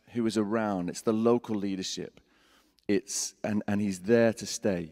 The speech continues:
and he's putting in some stuff in some place. So here we see shaping up this rescue of this island called Crete by some moments and some inputs. But here Titus is saying, here Paul is saying to Titus,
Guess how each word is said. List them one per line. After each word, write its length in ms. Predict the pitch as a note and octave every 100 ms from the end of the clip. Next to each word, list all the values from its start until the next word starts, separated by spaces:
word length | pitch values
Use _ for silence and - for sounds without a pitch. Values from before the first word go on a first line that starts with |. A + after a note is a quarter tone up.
| -
and 140 | G2
he's 120 | G2 -
putting 400 | - - A#2+ A2
in 160 | G#2+
some 220 | - G2+
stuff 420 | F#2 - G2+ F2+ F#2+
in 80 |
some 200 | F#2 G2
place. 520 | - G2 E2+ E2 - - _ _ _ _ _ _ _ _
So 140 | -
here 220 | A2+ C#3+ C#3+
we 100 | B2
see 340 | - C3+ G2+
shaping 540 | - - A#2+ - A2+
up 260 | G2+ - _ _ _ -
this 240 | G#2+ -
rescue 460 | B2 C3 - G#2+ F2+
of 120 | E2
this 220 | F#2 - -
island 400 | G#2 A#2 G2+ F#2
called 260 | F2+ E2
Crete 420 | - E2 A#2+ _ _ _ _ _ _ _ _ _ _ _ _
by 140 | - F#2
some 300 | - A2+ A#2
moments 720 | B2+ C#3+ C#3+ - - - - _ _ -
and 120 | G#2
some 200 | - G2 -
inputs. 760 | A2+ A2+ - G#2+ - - - - _ _ _ _ _ -
But 120 | -
here 320 | - E3 C#3
Titus 480 | B2 - A#2 A#2 A2
is 80 | A2
saying, 540 | - G#2+ E2+ E2+ D#2+ - _ _ _ _ _ _ - -
here 220 | G#2+ A#2+
Paul 340 | - D3+ D3
is 80 | A#2+
saying 240 | - G#2+
to 80 | G#2
Titus, 640 | - G#2 F#2 - E2 -